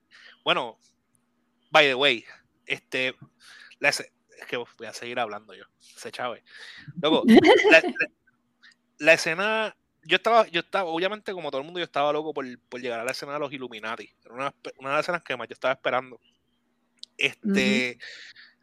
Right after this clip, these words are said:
Speaker 1: me pompié bien exagerado cuando vi a Patrick Stewart, cuando lo vi,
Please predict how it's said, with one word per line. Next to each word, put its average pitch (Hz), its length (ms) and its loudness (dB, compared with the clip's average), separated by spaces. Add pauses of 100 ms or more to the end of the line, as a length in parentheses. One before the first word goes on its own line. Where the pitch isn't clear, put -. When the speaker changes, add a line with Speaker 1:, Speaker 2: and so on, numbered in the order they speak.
Speaker 1:
me 156 160 4
pompié 170 360 -2
bien 180 400 -4
exagerado 147 640 0
cuando 127 300 -10
vi 127 100 -4
a 147 80 2
Patrick 156 340 -4
Stewart, 190 520 -8 (720)
cuando 131 400 -2
lo 127 220 -4
vi, 165 360 -8